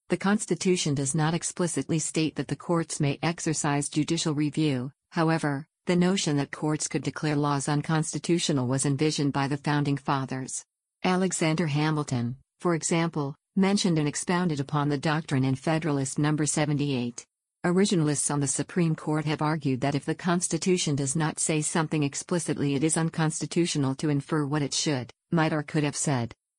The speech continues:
Judicial review means that the Supreme Court can nullify a congressional law. It is a huge check by the courts on the legislative authority and limits congressional power substantially.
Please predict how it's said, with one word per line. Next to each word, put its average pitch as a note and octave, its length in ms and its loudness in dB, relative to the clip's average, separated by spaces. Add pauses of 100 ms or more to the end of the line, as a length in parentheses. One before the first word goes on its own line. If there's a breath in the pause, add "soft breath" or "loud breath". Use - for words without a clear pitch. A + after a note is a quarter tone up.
(140)
Judicial G3+ 500 2
review D#3+ 400 0
means D3 340 2
that C#3+ 180 -2
the E3 80 0
Supreme F#3+ 420 -2
Court D3 400 -2
can D3 140 0
nullify C#3+ 480 0
a C3+ 60 -2
congressional D3 680 0
law. B2 400 -4 (400)
It F#3+ 100 4
is G3 140 2
a F#3+ 40 2 (120)
huge G#3+ 280 2
check - 240 -2
by C3+ 140 -2
the C3+ 80 -2
courts E3 460 -2
on D3 60 2
the C3+ 100 0
legislative D3 640 0
authority C#3+ 520 0
and D3 120 2
limits D#3 320 2
congressional D#3 600 0
power D3+ 340 -2
substantially. C3 880 -2